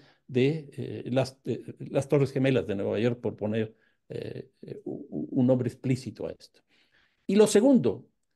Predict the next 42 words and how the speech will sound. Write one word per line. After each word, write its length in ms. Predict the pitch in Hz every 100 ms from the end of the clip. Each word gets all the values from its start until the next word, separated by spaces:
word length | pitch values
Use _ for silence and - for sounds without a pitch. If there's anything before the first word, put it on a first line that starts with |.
| _ _ _ _ _
es 200 | 175 175
que 160 | - 170
se 200 | - 160
cerró 600 | 147 160 151 196 226 220
el 180 | 160 151
aire, 400 | 202 185 175 233 _
porque 240 | - -
gran 320 | 113 147 151 151
parte 380 | 147 147 147
de 80 | 127
los 160 | 113 117
ataques 420 | - - - 143
fueron 400 | - 135 165 82
aéreos 480 | 117 127 160 151 113
a 100 | 110
través 300 | - 104 120
de 80 | 120
aviones, 500 | 139 143 117 - - _ _ _ _ _
se 260 | - 165
cerró 340 | 147 160 185 208
el 140 | 180
aire 320 | 196 220 220
y 140 | 190 151
el 100 | 139
mar 300 | 156 180 175
para 180 | 151 123
entrar 280 | 123 143 139
a 60 |
los 140 | 110 -
Estados 280 | 113 107
Unidos. 460 | - - _ - _ -
A 140 | 123
partir 320 | 127 127 151 139
de 140 | 143
eso, 260 | 151 180 - _ _ _ _ -
eh, 320 | 113 113 -
hoy 180 | 143 147
día 360 | 156 175 131 127
en 120 | 131
cualquier 580 | 135 127 127 170 180 165
a-, 240 | 131 -
eh, 300 | 127 120 113